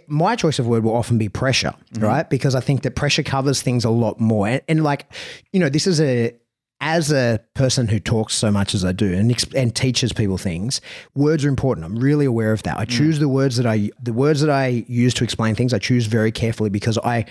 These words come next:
Speaker 1: as I say, I'm trying to control your thoughts and I'm trying to steer you. You've asked me to teach you something, so I'm trying to steer you towards the
Speaker 2: Yep.
Speaker 1: knowledge that I'm trying to give. So the words that I use are very important.
Speaker 2: Mm.
Speaker 1: And so more often than not, when I'm referring to the use of any tool,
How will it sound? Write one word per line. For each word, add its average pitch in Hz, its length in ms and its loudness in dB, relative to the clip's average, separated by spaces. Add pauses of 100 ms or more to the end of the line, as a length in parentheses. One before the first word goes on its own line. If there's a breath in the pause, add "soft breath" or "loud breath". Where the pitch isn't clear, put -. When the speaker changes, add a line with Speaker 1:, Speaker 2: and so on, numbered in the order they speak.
(140 loud breath)
Speaker 1:
as 127 120 0
I 120 40 0
say, 127 380 0
I'm 120 120 -2
trying 143 220 -2
to 156 40 -2
control 123 260 -2
your 104 120 -2
thoughts 123 400 -2
and 117 120 0
I'm 113 80 2
trying 123 220 0
to 113 100 -2
steer - 240 0
you. 131 180 2
You've 110 120 -2
asked 139 220 -2
me 127 80 0
to 104 60 -4
teach 131 240 0
you - 40 -2
something, 92 240 -2
so 117 100 0
I'm 110 60 0
trying 123 280 0
to 110 60 -2
steer 135 300 0
you 117 140 2
towards 107 540 0
the 107 100 -2
Speaker 2:
Yep. 113 80 2
Speaker 1:
knowledge 120 260 0
that 120 80 0
I'm 98 80 0
trying 98 240 -2
to 135 160 0
give. 101 140 -2 (280 loud breath)
So - 140 -2
the 131 100 2
words 151 400 0
that 156 80 0
I 151 60 2
use 123 240 2
are 113 60 -2
very 110 260 2
important. 104 540 -2
Speaker 2:
Mm. 113 260 0 (400)
Speaker 1:
And 127 100 -6
so 151 120 2
more 151 260 2
often 170 240 -2
than 131 140 2
not, 139 180 2
when 113 160 0
I'm 117 380 2
referring 123 640 0
to 113 340 2 (300 loud breath)
the 117 80 0
use 120 260 2
of 117 100 0
any 117 260 0
tool, 151 680 -2